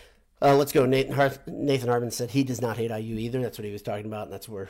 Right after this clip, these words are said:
uh, Boiler Up, Hammer Down. A lot of, lot of good, positive comments. Uh, Patrick Pence, good question. Does Mason start again, uh, or, uh, just to make it more physical?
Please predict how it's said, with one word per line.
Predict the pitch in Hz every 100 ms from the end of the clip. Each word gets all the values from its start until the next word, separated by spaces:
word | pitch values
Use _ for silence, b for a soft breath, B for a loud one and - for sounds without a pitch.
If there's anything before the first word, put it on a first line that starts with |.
| -
uh, | - 107 90 80 78 - -
Boiler | 127 147 143
Up, | 131 123
Hammer | 135 131
Down. | 135 135
A | 131
lot | 139
of, | 120
lot | 139 127
of |
good, | 131 131 -
positive | 131 120 117
comments. | - 135 131 - - B B B -
Uh, | 117 113 104 104
Patrick | 208 254 -
Pence, | 185 -
good | 175 170
question. | 160 135 131
Does | 151
Mason | 143 190 202 180
start | - 170 147
again, | 131 139 127 120 127 b b b 117
uh, | 117 110 107 104 101 92 - _ _ _ _
or, | - - 107 - _ _ _ -
uh, | 123
just | 117 139 -
to |
make | 135 127
it | 123
more | 110
physical? | - 131 - 87 -